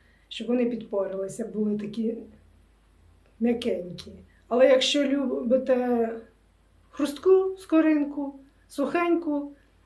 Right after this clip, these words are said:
то можна з-, взагалі не накривати, або накрити буквально там на хвили-, кілька хвилинок.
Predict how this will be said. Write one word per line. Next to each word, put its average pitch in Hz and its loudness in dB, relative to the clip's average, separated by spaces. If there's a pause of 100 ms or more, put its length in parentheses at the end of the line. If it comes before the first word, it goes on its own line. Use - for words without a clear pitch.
(240)
то 339 0
можна 294 4
з-, 220 -2
взагалі 277 4
не 339 2
накривати, 285 0
або 254 -2
накрити 277 -2
буквально 233 0
там 220 -4
на 214 -4
хвили-, 226 0
кілька 247 -4
хвилинок. 165 -6